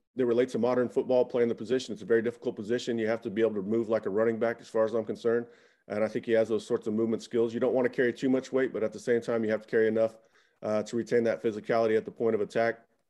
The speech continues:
He's, he's built very stoutly, but still moves. I know a lot of people probably saw him doing that backflip. That's not in full pads. That's not the most common thing you'll see,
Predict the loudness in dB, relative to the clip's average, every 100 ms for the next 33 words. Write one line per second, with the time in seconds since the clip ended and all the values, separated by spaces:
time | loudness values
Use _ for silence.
0 | -10 -8 -8 -10 -10 0 2 2 0 _
1 | _ _ _ -4 2 2 2 0 2 0
2 | -2 -4 -2 0 2 2 2 0 0 -2
3 | -4 -2 -2 -2 -4 -6 -2 0 2 0
4 | 0 0 0 0 0 0 -2 -2 -4 -2
5 | -4 -2 -4 -2 -2 -2 0 0 2 2
6 | 0 0 -2 -2 -2 -2 -4 -4 -4 -4
7 | -4 -2 -4 -2 -4 -4